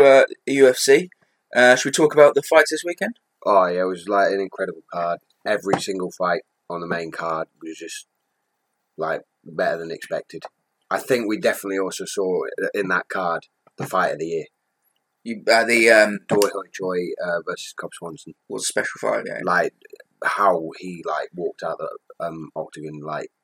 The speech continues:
Speaker 2: conscious, I have no idea.
Speaker 1: No, no, it was incredible. I mean, they both took huge beatings.
Speaker 2: Yeah.
Speaker 1: Both took some huge shots. I mean, for, um, you got Cub Swanson's obviously a bit of an old, old warrior, so for him to be able to st-, still take those hits is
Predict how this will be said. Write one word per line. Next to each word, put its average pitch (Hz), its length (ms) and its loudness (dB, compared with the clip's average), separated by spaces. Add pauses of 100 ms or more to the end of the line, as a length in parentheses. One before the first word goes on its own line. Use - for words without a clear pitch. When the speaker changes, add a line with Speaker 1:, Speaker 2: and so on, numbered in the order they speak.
Speaker 2:
conscious, - 460 -16
I 73 140 -10
have 71 160 -12
no 76 360 -12
idea. - 260 -14 (440)
Speaker 1:
No, 117 240 -2
no, 117 140 0
it - 20 0
was 117 100 -4
incredible. 110 520 0
I 101 60 -12
mean, 107 100 -12
they 107 160 -6
both 113 220 0
took - 220 -4 (320)
huge 117 460 -10
beatings. - 500 -8
Speaker 2:
Yeah. 92 140 0
Speaker 1:
Both 117 160 2
took - 160 -8
some 120 160 -14
huge 120 180 -12
shots. - 380 -4 (460)
I 120 60 -6
mean, 117 320 -2 (220)
for, 117 280 4
um, 107 260 0 (480)
you 120 80 -6
got - 160 6
Cub 117 140 0
Swanson's 117 360 -6
obviously 107 360 -4
a 113 120 -4
bit 110 100 0
of 117 40 -8
an 113 80 -4
old, 107 300 0 (420)
old 117 220 2
warrior, 117 400 6
so 113 180 -4
for 120 120 -2
him 117 140 0
to - 80 -12
be 113 60 4
able 110 120 2
to 107 60 -8
st-, - 220 0 (100)
still - 260 -4
take 131 300 0
those 123 220 4
hits - 260 -2
is - 140 -8